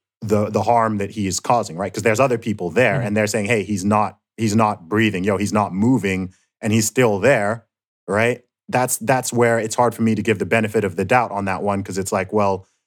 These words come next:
Speaker 1: i-, if you, may-, maybe your specific goal in your brain was like, "Okay, I wanna kill this man." But it's like, if you're, it, it would be like if you got into a fight. It would be like if you got into a physical fight with someone and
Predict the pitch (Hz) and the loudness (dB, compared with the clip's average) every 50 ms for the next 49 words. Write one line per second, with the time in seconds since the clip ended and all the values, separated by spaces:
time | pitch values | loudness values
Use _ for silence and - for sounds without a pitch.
0 | _ _ _ _ _ _ _ _ _ _ _ _ - 175 160 - - 156 143 - | _ _ _ _ _ _ _ _ _ _ _ _ -6 -6 -2 2 2 2 2 2
1 | 135 135 139 - 143 147 147 131 127 143 143 139 135 131 127 123 - - - 123 | 0 0 2 4 4 4 2 2 2 2 2 2 4 2 2 2 0 -2 -2 -2
2 | - - 143 143 - 113 104 104 104 117 120 131 135 113 101 104 107 123 117 95 | 0 0 0 0 -2 -6 -4 0 2 4 4 4 2 0 0 0 2 2 0 2
3 | 98 117 117 104 98 98 95 92 101 92 95 - 107 101 - 110 98 95 98 98 | 0 0 0 0 -2 -4 -4 -4 -4 -6 -4 -6 -6 -4 -2 -2 -2 -2 -2 -4
4 | 92 90 - 151 139 104 95 90 98 95 95 101 104 110 107 _ _ _ _ _ | -4 -2 0 0 0 0 -2 -4 -6 -4 -4 -4 -4 -4 -6 _ _ _ _ _
5 | _ _ _ - 85 123 113 107 104 104 - 120 110 104 104 - _ _ _ _ | _ _ _ -4 -2 0 0 0 0 -2 -2 -2 -2 -2 -2 -6 _ _ _ _
6 | - 139 131 131 - - 120 113 113 110 110 107 107 101 - _ _ _ _ _ | 2 2 2 2 0 -2 2 2 4 4 4 2 0 -2 -8 _ _ _ _ _
7 | _ _ _ _ _ _ _ _ _ - 254 - - - - - - _ _ _ | _ _ _ _ _ _ _ _ _ 0 0 2 0 -6 -14 -14 -16 _ _ _
8 | _ _ _ _ _ _ _ _ _ - 156 170 208 214 180 254 262 262 226 - | _ _ _ _ _ _ _ _ _ -2 2 2 4 4 4 2 2 2 2 0
9 | 202 202 180 147 139 139 143 135 127 117 - 95 78 - - - 101 120 - - | 0 0 0 2 2 2 2 0 -2 -2 -4 -6 -6 -8 -8 -4 -2 -2 -2 -4
10 | - _ _ _ _ - 117 135 165 214 196 180 - 165 - 143 127 156 165 190 | -8 _ _ _ _ -8 -4 0 0 0 2 2 0 -2 0 2 2 2 2 2
11 | 190 - 127 107 101 - 123 104 104 104 101 90 - - 90 87 - 85 - - | 0 0 0 0 2 0 0 0 -2 -2 -4 -4 -4 -4 -6 -6 -6 -8 -8 -6
12 | 85 85 82 82 90 _ _ _ _ _ _ - 120 110 104 101 98 92 92 95 | -6 -6 -8 -10 -12 _ _ _ _ _ _ -2 -2 0 0 0 -2 -4 -6 -8